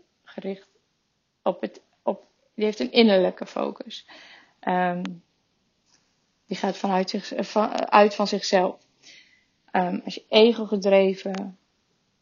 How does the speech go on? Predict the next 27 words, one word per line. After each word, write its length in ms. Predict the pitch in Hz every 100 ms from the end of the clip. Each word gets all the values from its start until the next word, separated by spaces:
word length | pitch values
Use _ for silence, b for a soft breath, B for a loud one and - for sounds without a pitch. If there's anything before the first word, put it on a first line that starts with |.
| -
nog 220 | 202 196
bent, 420 | 190 196 190 196
hè, 180 | 226 240
dan 280 | 214 196 -
heb 200 | - -
je 60 | 202
nog 140 | 196
attachment, 720 | 202 - 294 302 269 262 262
gehechtheid. 960 | - 185 170 262 - 226 208 208 220 - _ _ _
Zielgedreven 1500 | - - - - - - 214 208 185 190 180 180 - 196 - _ _
gaat 400 | - - - 175
over 260 | - 190
loslaten. 720 | 180 190 - - - - 208 _ _ _ _ _ _ _ _ _ _ -
Ego-gedreven 760 | 202 220 190 202 202 196 -
gaat 160 | - 214
over 160 | 190
controle 720 | - 208 - 247 247 247 247
en 460 | - - 190 190 254 _ -
macht 360 | 202 214 -
hebben 240 | 190 185 -
over 300 | 190 185 202
de 120 | - - _ _
uiterlijke 600 | - 262 294 269 254 247
wereld, 420 | 233 233 233 220
over 180 | 190 202
je 100 | 196
buitenwereld. 880 | 226 269 262 226 220 214 208 208